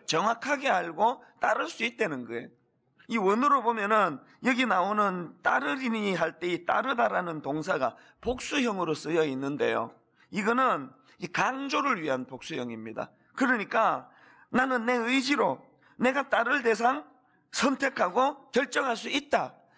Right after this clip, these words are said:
이걸 지금 강하게 강조해서 표현하고 있는 겁니다. 이런 잘못된 생각이 우상숭배라는 그런 잘못된 결과를 가져왔는데 오늘 우리 시대가 딱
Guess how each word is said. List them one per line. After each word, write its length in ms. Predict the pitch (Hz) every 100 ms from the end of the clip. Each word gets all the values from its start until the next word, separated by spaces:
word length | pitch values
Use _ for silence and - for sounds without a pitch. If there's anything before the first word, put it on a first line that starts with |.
| -
이걸 280 | 262 302 277
지금 380 | 208 185 175 -
강하게 540 | - 277 311 277 220
강조해서 640 | 208 294 311 330 285 208
표현하고 520 | - 175 156 139 131 123
있는 240 | 117 120
겁니다. 360 | 117 123 - - _ _ _ _ _ _ _ _ _ _ _ _ _ _ _ _ -
이런 280 | 294 330 262
잘못된 680 | 175 160 190 190 240 220 165
생각이 760 | 180 165 147 147 190 247 - _ -
우상숭배라는 1300 | 170 208 220 214 202 226 202 202 147 156 151 139 - - -
그런 400 | 190 180 156 143
잘못된 500 | 147 151 151 180 160
결과를 480 | 170 160 175 156
가져왔는데 880 | 151 190 185 156 143 147 185 151 120 - _ _ _
오늘 480 | - 233 214 185 165
우리 220 | 170 190 202
시대가 560 | 240 196 185 202 233 - _ -
딱 180 | 277